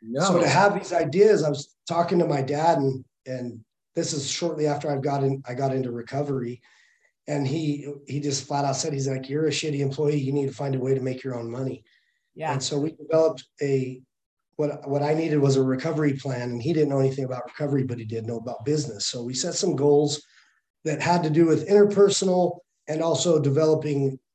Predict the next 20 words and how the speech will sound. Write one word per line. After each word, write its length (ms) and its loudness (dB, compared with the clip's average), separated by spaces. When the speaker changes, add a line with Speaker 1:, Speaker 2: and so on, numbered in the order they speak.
Speaker 2:
my 180 0
skills. 580 -2
And 300 -8
one 380 2
thing 160 4
I 100 4
found 500 -2
coming 240 0
out 120 0
of 80 -6
rehab 440 -2
was 440 -8
I 100 2
was 180 2
still 240 6
really 320 4
good 200 4
at 80 6
athletics. 800 -2
Speaker 3:
Mm-hmm. 300 -10